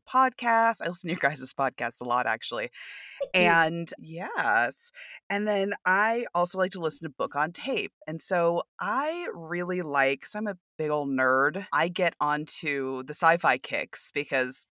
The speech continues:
Speaker 1: of course I do, right? I love the theories that c-, people come up with about, like, future star travel and finding other planets and stuff.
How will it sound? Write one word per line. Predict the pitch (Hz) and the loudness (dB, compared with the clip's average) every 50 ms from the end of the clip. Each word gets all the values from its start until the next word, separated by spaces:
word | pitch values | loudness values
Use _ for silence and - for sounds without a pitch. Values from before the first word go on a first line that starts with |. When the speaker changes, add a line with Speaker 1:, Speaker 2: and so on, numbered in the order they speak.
| _ _ _ _ - - _ - - | _ _ _ _ -20 -20 _ -6 -6
Speaker 1:
of | 180 - | -6 0
course | - 180 175 160 - | 4 4 4 6 6
I | 127 87 123 | 2 2 2
do, | - 120 101 98 | -2 -4 -4 -4
right? | 110 123 120 120 120 117 123 - - | 0 0 2 2 2 0 -4 -6 -4
I | 135 139 | -4 -4
love | 135 131 147 143 139 135 131 - - | -2 2 4 4 4 4 0 -6 -10
the | - 135 | -12 -12
theories | _ - - 147 143 135 135 131 127 120 117 117 135 - | _ -4 -4 -2 0 0 -2 -2 -2 -4 -4 -4 -6 -4
that | - 127 123 - | -4 -4 -6 -6
c-, | - - | -12 -10
people | - 131 - 135 | -8 -4 -4 -4
come | - - 147 127 123 | -4 -2 -2 0 0
up | 113 - - | 0 0 -2
with | 123 117 - | -6 -6 -6
about, | - - 117 117 - | -8 -6 -6 -6 -4
like, | 110 107 113 113 - | -4 -4 -4 -4 -6
future | - - - - - 120 127 - - - - | -12 -16 -18 -14 -10 -10 -8 -8 -8 -8 -4
star | - - - 110 107 123 | -4 -2 -2 -2 -4 -4
travel | - - 110 107 - - 123 123 113 | -6 -6 -8 -8 -8 -8 -8 -8 -8
and | 117 - - - - - - - - - - _ _ | -8 -8 -10 -12 -14 -16 -20 -20 -20 -20 -20 _ _
finding | - 156 147 143 131 127 123 123 | 2 4 4 4 2 0 0 0
other | 123 127 127 - | 0 -2 -2 -4
planets | - 131 127 127 127 131 131 - - | -2 0 0 2 2 0 0 -2 -4
and | 123 127 | -6 -4
stuff. | - - 123 123 | 0 2 0 0